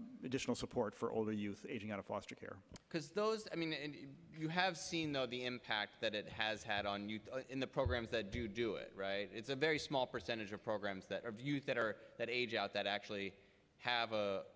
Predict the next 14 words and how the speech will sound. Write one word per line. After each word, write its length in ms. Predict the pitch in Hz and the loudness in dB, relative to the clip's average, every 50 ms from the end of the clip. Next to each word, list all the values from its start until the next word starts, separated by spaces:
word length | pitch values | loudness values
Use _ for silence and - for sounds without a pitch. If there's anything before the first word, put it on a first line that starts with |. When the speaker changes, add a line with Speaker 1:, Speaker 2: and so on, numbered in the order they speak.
| - - - - | -20 -16 -10 -6
Speaker 2:
a 60 | 101 | -4
mentorship 720 | 101 101 98 98 95 - 104 95 92 - - 98 92 90 - - | -2 -2 -2 -4 -6 -6 -6 -6 -6 -6 -4 -4 -4 -4 -4 -6
or 140 | 92 87 90 | -6 -4 -6
a 60 | 87 | -6
coach. 420 | - - 92 90 85 85 - - | -6 -4 -4 -2 -2 -4 -4 -6
I 20 | 98 | -6
think 120 | 98 98 | -6 -6
it's, 100 | 90 - | -6 -4
like, 300 | 98 92 87 - - - | -4 -6 -6 -8 -10 -6
ten 200 | - 113 107 104 | -4 -4 -4 -4
percent 460 | - - 95 - - 95 92 92 - | -6 -10 -8 -6 -6 -4 -4 -6 -8
or 60 | - | -12
twelve 280 | - - 104 101 95 - | -6 -2 -2 -2 -2 -4
percent. 600 | - 90 - - 104 98 90 85 80 - - | -8 -10 -8 -6 -6 -4 -4 -6 -8 -12 -16